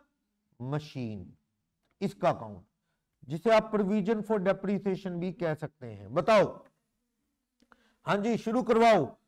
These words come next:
क्वेश्चन शुरू करवाओ। कैसे? इसमें आप मुझे बताओ कि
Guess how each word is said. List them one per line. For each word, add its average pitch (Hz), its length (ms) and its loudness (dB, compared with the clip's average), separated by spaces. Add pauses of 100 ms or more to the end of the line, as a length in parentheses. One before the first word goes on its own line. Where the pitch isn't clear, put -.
(340)
क्वेश्चन 214 420 0
शुरू 220 220 -4
करवाओ। 214 400 4
कैसे? 226 340 2 (960)
इसमें 240 380 2
आप 240 220 6
मुझे 233 260 2
बताओ 214 720 6
कि 226 140 -2